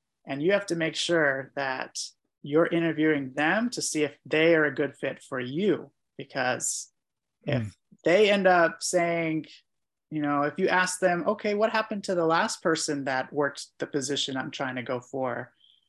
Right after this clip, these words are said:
Speaker 1: And they said, "Oh, they, they just, they couldn't handle it. It was too much." Then that's kind of a red flag, 'cause if it's too much for them, then w-, it's probably gonna be too much for you. So
Speaker 2: Very good. Good.
Speaker 1: doing,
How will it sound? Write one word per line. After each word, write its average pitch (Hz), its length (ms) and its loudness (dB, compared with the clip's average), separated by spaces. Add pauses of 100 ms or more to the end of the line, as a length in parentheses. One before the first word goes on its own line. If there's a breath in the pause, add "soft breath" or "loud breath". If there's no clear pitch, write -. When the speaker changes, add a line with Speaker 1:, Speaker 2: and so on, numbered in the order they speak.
(180)
Speaker 1:
And 127 160 -4
they 277 80 6
said, - 340 2
"Oh, 185 300 6
they, 185 380 6
they 185 240 0
just, - 500 -6 (540 soft breath)
they 190 100 6
couldn't 190 280 4
handle 165 440 4
it. - 240 0 (140)
It 175 80 4
was 165 240 2
too 226 240 0
much." 175 560 0
Then 175 200 2
that's 185 280 0
kind 277 260 4 (200)
of 233 60 -10
a 233 220 0
red 226 260 0
flag, 202 560 0
'cause 147 640 -6 (220)
if 135 220 -10
it's 147 160 -2
too 214 160 2
much 208 240 4
for 170 200 4
them, 185 440 2
then 151 360 -4 (160)
w-, 151 280 -8
it's 143 160 -4
probably 196 260 2
gonna 170 140 0
be 156 120 0
too 160 200 -2
much 156 200 -2
for 139 140 -10
you. 160 460 0 (400)
So 131 540 -2
Speaker 2:
Very 135 160 -6
good. 110 100 -12 (180)
Good. 139 220 -2
Speaker 1:
doing, 170 380 0